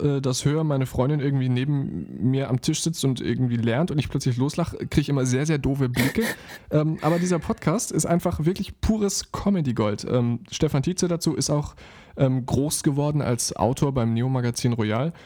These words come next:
Speaker 1: Florentin Will kennt man unter anderem von, äh, Rocket Beans und er ist eben auch im, äh, Neo-Magazin als
Speaker 2: Ja.
Speaker 1: der allseits beliebte Beefträger bekannt.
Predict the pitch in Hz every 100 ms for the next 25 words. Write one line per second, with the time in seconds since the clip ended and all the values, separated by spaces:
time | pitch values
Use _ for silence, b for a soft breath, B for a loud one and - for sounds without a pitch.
0 | B B - 139 151 151 139 123 151 -
1 | 135 135 135 135 131 120 127 127 - 120
2 | 117 117 113 120 - 160 - - 156 160
3 | 156 - - 131 135 135 - 120 120 117
4 | 104 104 - 117 110 - 110 107 123 123
5 | 123 - 117 - 104 - 175 165 B B
6 | - 117 104 101 - - 107 113 - -
7 | 120 104 - 107 127 127 - - - 85
8 | 76 - - - - -